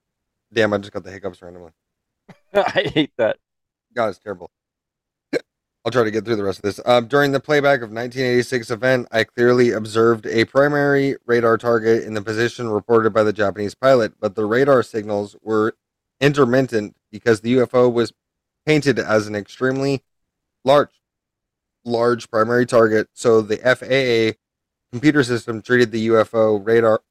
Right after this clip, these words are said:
Speaker 1: return as weather regardless. The target could be seen near the seven four seven, seven four seven and off on, uh, and off on, uh, off for thirty-one minutes. And now it states here,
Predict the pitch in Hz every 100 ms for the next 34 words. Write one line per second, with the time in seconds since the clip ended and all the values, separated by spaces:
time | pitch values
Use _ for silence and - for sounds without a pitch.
0 | _ _ _ 123 117 113 107 101 104 107
1 | 120 113 110 107 101 131 107 92 - -
2 | _ _ _ _ _ 113 135 147 151 127
3 | - 131 110 _ _ _ _ _ _ 123
4 | 131 123 135 139 139 135 - 113 120 135
5 | 131 127 - 110 113 113 110 127 117 113
6 | 123 120 127 117 _ _ _ _ _ -
7 | 143 139 139 127 117 117 113 107 104 104
8 | 104 107 113 _ - 104 104 104 - _
9 | _ - 113 _ _ _ _ 117 113 117
10 | 110 - 104 107 98 _ - 101 98 98
11 | 101 - 101 98 92 92 87 87 - _
12 | _ _ _ _ _ _ _ _ _ _
13 | _ _ _ _ _ _ _ _ _ _
14 | _ _ _ _ _ - 110 110 117 104
15 | 104 101 160 165 135